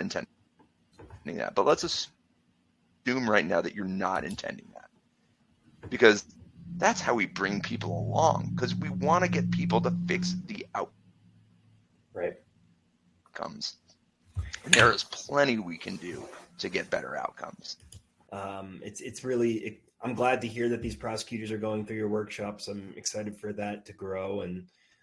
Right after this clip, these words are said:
Speaker 2: um, you know, you mentioned when you, your, uh, colleague, when you were in Kosovo,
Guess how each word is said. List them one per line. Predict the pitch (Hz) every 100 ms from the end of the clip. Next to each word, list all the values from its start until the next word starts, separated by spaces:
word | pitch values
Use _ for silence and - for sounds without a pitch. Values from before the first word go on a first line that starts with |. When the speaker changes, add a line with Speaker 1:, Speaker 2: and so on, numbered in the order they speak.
| _ 98
Speaker 2:
um, | 92 90 90 87 _ _ _ - - _
you | 117
know, |
you | 110 117
mentioned | 139 143 143 131
when | 127
you, | 120 - _
your, | 120 113 107 104 104 -
uh, | 104 101 95
colleague, | 139 120 120 107
when | 113
you | 110
were | 104
in | 101
Kosovo, | 151 143 - 131 135 131 127